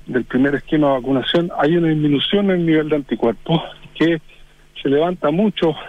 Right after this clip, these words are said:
después de la dosis de refuerzo. Y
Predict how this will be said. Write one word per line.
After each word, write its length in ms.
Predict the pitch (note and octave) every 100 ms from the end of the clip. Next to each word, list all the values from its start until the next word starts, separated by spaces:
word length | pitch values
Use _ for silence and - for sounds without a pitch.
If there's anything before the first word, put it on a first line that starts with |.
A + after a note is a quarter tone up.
| - -
después 460 | B2+ - D#3+ D3+
de 100 | D3+
la 240 | C#3+ D3 C#3 - - - - -
dosis 340 | C3+ C#3+ - D3
de 100 | C#3+
refuerzo. 560 | C3+ A#2 G2+ - C#3 - - -
Y 320 | F3 E3 F3+